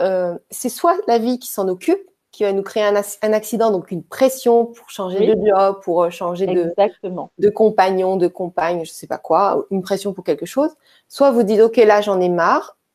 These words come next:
Speaker 1: je vais pas attendre une maladie ou un truc comme ça, ou, euh, ou juste, euh, j'ai envie de changer les choses, et je prends un, un coach efficace dans son domaine,
Speaker 2: Mhm, mhm,
Speaker 1: et
Speaker 2: mhm.
Speaker 1: c'est lui qui va me mettre la pression si je ne sais pas le faire moi. »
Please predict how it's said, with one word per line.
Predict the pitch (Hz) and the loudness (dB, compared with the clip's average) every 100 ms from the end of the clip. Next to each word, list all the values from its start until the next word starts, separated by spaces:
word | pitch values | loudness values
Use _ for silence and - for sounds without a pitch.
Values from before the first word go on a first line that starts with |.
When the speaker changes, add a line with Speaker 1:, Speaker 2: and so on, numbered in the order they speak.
| - | -10
Speaker 1:
je | 202 | 0
vais | 202 | 2
pas | 214 | 4
attendre | 233 226 233 | 2 2 0
une | 220 | 0
maladie | 214 208 190 185 | 2 0 0 -2
ou | 202 | -2
un | 180 | -4
truc | 180 _ | -10 _
comme | - 165 | -8 -8
ça, | 180 196 214 233 _ _ _ _ | -6 -4 -4 -6 _ _ _ _
ou, | - 208 208 | -4 2 4
euh, | 190 180 175 170 _ - | 6 6 6 2 _ -6
ou | 202 | -2
juste, | 226 320 - | 0 0 2
euh, | 226 196 | 2 4
j'ai | 202 | 2
envie | 185 190 | -2 -6
de | |
changer | - 202 190 185 | -8 -8 -6 -6
les | 175 | -6
choses, | - 262 302 - _ _ _ _ | -2 0 0 -6 _ _ _ _
et | 214 226 | 0 4
je | 226 | 2
prends | 220 - 269 262 | 2 2 2 2
un, | - 180 175 - | -2 -4 -6 -6
un | 196 196 | -8 -8
coach | 196 240 240 - - _ - | 0 2 2 -2 -16 _ -2
efficace | 208 214 214 226 208 | -2 -2 -2 2 2
dans | 185 185 | 2 -4
son | - 190 | -4 -2
domaine, | 180 175 214 277 175 | 0 0 2 0 -2
Speaker 2:
Mhm, | 214 208 226 233 - | -8 -16 -14 -16 -14
mhm, | 208 214 214 196 466 | -12 -10 -8 2 4
Speaker 1:
et | 277 | 4
Speaker 2:
mhm. | 494 - - | 0 -8 -18
Speaker 1:
c'est | - 262 | -10 -4
lui | 202 220 269 | -2 2 2
qui | 269 233 | 2 0
va | 214 | 2
me | 208 208 | 2 2
mettre | 220 233 220 | 0 0 -4
la | |
pression | 190 - 208 - 247 | -6 -8 -8 -4 -4
si | 233 220 | -2 -4
je | 208 | -4
ne | 202 | -4
sais | - | -4
pas | 202 202 | -2 -2
le | |
faire | 202 226 202 | -2 -4 -4
moi. » | 208 208 202 | -2 -4 -4